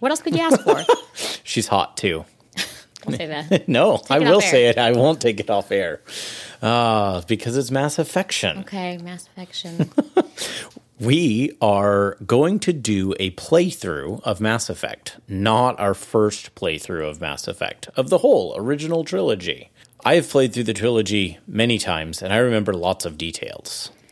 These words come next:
Speaker 1: I, on the other hand, have never actually played personally, but I've watched many a time.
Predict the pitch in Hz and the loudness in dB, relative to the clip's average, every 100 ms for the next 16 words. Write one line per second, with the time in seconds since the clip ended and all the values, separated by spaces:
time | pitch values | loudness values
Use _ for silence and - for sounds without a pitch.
0 | _ 233 254 247 240 226 214 208 220 208 | _ -4 -2 0 0 0 -2 -2 -2 -2
1 | 202 202 208 202 - - _ - 226 214 | -2 -2 -4 -6 -10 -20 _ -4 -2 0
2 | 240 427 523 - 285 - 262 208 - - | 0 0 0 0 -2 -4 -4 -4 -8 -10
3 | 202 196 196 226 202 180 - 180 190 208 | -6 -2 0 0 -2 -6 -10 -8 -8 -8
4 | 156 151 160 180 - - - 156 156 160 | -8 -8 -8 -12 -18 -16 -14 -6 -4 -2
5 | 156 - 175 170 151 156 165 190 - 165 | -4 -6 -6 -6 -4 -2 -2 -6 -8 -6
6 | 160 156 156 151 151 196 | -6 -6 -8 -8 -8 -8